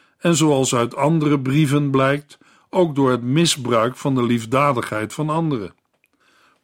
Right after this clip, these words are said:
Paulus vermaant de Korintiërs met de woorden: "Maar laat u niets wijsmaken.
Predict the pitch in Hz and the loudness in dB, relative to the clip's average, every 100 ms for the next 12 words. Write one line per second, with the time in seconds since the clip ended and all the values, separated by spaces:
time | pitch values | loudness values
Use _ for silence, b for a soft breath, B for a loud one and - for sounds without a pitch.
0 | - 160 190 220 196 - 165 175 208 190 | -4 2 2 0 -4 -2 0 2 2 -2
1 | - 143 147 185 180 175 170 151 147 131 | -2 0 2 2 0 0 0 0 -2 0
2 | 120 131 165 165 165 b b b b 247 | 0 2 2 2 -2 b b b b 0
3 | 202 135 131 120 - 135 156 156 185 208 | 2 2 0 0 0 0 0 0 0 2
4 | 220 - 180 156 - 90 | 2 2 2 0 -2 -10